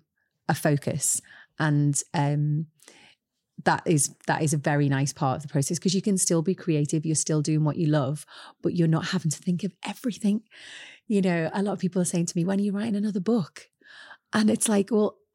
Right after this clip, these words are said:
I, I'm free to write wherever, whatever I want. And because I can write wherever I want, I can't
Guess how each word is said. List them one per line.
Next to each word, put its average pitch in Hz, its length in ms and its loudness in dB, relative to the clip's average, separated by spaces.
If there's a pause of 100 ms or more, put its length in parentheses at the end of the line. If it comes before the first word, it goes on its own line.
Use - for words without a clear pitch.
I, 202 200 -4 (220)
I'm 214 160 0
free 226 280 2
to 226 100 -2
write 214 200 0
wherever, 208 300 0
whatever 190 360 0
I 180 60 2
want. 196 300 0
And 180 80 0
because 214 320 -2
I 233 60 -2
can 196 200 -2
write 202 200 -4
wherever 180 260 0
I 170 60 0
want, 190 340 0
I 175 60 -6 (100)
can't 185 360 -2